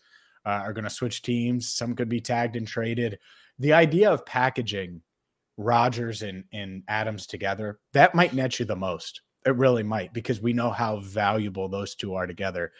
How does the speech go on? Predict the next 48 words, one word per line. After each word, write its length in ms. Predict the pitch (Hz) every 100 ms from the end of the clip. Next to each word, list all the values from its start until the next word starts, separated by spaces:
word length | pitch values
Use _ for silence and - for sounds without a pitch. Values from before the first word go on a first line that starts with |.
| - - _
And 80 | 101
it's 120 | 98
gonna 160 | - 104
be 100 | 101
interesting 400 | 101 98 - 98
to 60 | 95
see 160 | -
if 140 | 98 -
Green 200 | 101 92
Bay 160 | 101
does 320 | 87 101 95
that. 420 | - 104 101 95 - _ _ - - -
Uh, 160 | 107
speaking 480 | 104 - 156 165 165
of 100 | 127
interesting, 640 | 120 117 110 - 101 92 87 -
the 80 | 107
Steelers 500 | - 147 143 123 107
made 400 | 110 107 98 - - - - -
a 40 | 104
great 300 | 143 151 -
hire 420 | 139 135 131 127 127
over 320 | 143 131 139
the 140 | 120
weekend. 640 | 113 131 147 120 104 110 113
I 60 |
know 280 | 113 113 110
Bengals 440 | 101 120 120 127 -
fans 320 | 117 113 -
certainly 320 | 123 113 107
took 260 | - 120 117
note 240 | 110 113
in 120 | 107
Cincinnati. 640 | 98 123 110 107 110 113 117
I 40 |
think 220 | 113 117 120
N 80 |
F 140 | 117 -
L 160 | 113
fans 300 | 104 117 107
across 300 | 104 113 107
the 80 | -
country 380 | - 160 165 139
took 240 | - 107
note. 200 | 110 104 -
We're 80 |
gonna 180 | 110 117
discuss 560 | 107 107 - 123 123